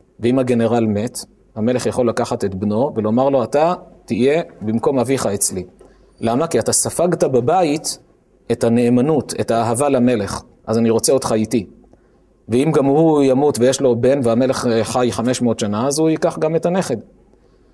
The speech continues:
כך אומר הקדוש ברוך הוא לזרע אברהם, יצחק ויעקב, "אני רוצה שאתם בעצם תייצגו אותי, ואתם תהיו לי", אלה הפסוקים בעצם שמופיעים בכמה מקומות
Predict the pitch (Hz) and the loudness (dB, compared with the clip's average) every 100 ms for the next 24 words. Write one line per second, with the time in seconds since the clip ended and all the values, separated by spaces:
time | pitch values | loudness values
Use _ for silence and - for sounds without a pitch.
0 | _ 143 156 131 139 131 117 127 123 104 | _ -4 0 0 0 2 0 0 -2 -2
1 | 104 139 110 104 143 139 110 104 123 113 | 0 0 2 2 2 2 0 0 0 0
2 | - 120 - 110 95 87 135 170 170 - | -2 -4 -2 -2 -2 0 0 0 -4 -14
3 | - - 110 107 98 - 160 165 127 101 | -20 -4 0 0 0 0 2 2 0 -2
4 | - 147 185 190 - - _ - 110 131 | 0 0 0 -2 -8 -20 _ -4 0 2
5 | 135 143 127 110 101 - 101 92 80 - | 2 -2 0 0 0 -2 -6 -8 -10 -18
6 | _ - 107 - 156 - 135 139 123 110 | _ -4 -2 2 0 2 2 4 2 2
7 | 107 - 107 139 117 123 - 117 104 104 | 0 -4 -2 2 4 2 0 -2 -2 -2
8 | - 120 110 - 135 127 110 110 127 123 | 0 0 0 0 0 0 0 0 0 -2